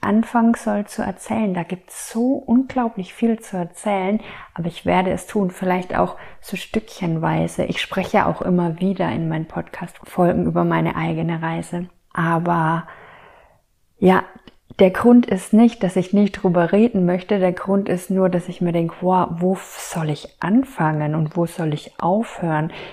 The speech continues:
Diese Reise, meine Reise war so facettenreich und so tief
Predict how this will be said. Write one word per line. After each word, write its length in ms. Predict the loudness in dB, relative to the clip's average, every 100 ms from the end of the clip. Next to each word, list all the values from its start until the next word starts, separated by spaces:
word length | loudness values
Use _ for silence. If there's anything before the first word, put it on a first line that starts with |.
| -16 -2
Diese 360 | -2 0 -2
Reise, 380 | 0 0 0 0
meine 420 | 2 2 0 0
Reise 420 | -2 -2 -2 -4
war 120 | -2 -6
so 340 | -8 -2 -2
facettenreich 1080 | -2 -6 -4 -4 -4 -2 -2 0 -2 -2 -6 -18 -18 -20 -8
und 220 | 0 0 0 _ _ _ _ _ _ _ _ _ -16
so 180 | -4 -4 -4
tief 580 | -10 4 8 10 8 2